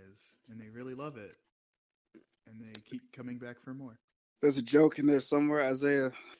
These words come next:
Speaker 2: but I'm, I'm,
Speaker 1: No, get it
Speaker 2: I'm not
Speaker 1: off.
Speaker 2: gonna make it.
Speaker 1: Get it
Speaker 2: Nah.
Speaker 1: off. Get it
Speaker 2: It's a
Speaker 1: off.
Speaker 2: race. It's a race joke.
Speaker 1: Oh, is it because my
Speaker 2: It's a
Speaker 1: knee
Speaker 2: slave
Speaker 1: grows a little
Speaker 2: joke.
Speaker 1: faster?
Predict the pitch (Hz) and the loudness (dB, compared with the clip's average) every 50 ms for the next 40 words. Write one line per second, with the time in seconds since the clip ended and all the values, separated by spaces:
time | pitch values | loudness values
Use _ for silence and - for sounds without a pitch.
0 | _ _ _ _ _ - 110 110 113 117 - - 135 123 - - - - - - | _ _ _ _ _ -10 -8 -6 -6 -6 -4 -4 -6 -6 -6 -10 -20 -20 -20 -20
1 | - _ _ _ _ - - - 262 - 403 494 523 - - 427 - 131 131 127 | -20 _ _ _ _ -10 -8 -6 -6 -6 -6 -6 -6 -4 -4 -2 2 4 4 4
2 | 127 123 - 123 117 120 117 - - - - - 131 - - 127 123 123 - 466 | 4 2 0 0 0 -2 -2 -4 -6 -10 -4 -2 0 2 2 2 2 0 0 -2
3 | 453 415 349 226 175 151 - - - - _ - 370 381 427 466 240 - - - | -2 -2 -2 -2 -2 -2 -4 -6 -10 -16 _ -10 -4 0 2 4 4 4 4 2
4 | - 139 143 143 127 - - - - - 214 214 - 143 117 113 123 131 117 - | 0 0 0 0 2 0 0 0 0 0 2 2 2 0 -2 -8 -10 -8 -8 -10
5 | - - - 117 117 113 - - - _ _ _ _ - - _ _ _ _ _ | -10 -10 -12 -12 -12 -12 -14 -18 -20 _ _ _ _ -20 -20 _ _ _ _ _
6 | - - 170 180 180 165 151 151 147 165 165 165 170 165 - 180 175 - - 165 | -10 -4 -2 -2 0 0 -2 -4 -4 -8 -6 -6 -6 -4 -4 -4 -4 -2 2 2
7 | 208 147 - 175 156 - - - - 143 139 139 - - 151 156 151 151 151 151 | 4 4 4 4 6 6 4 4 4 0 0 0 0 -2 -2 -4 -6 -4 -4 -4
8 | 147 151 147 - 156 151 151 151 - - 175 165 165 170 | -4 -6 -6 -8 -10 -8 -8 -8 -10 -10 -10 -12 -12 -14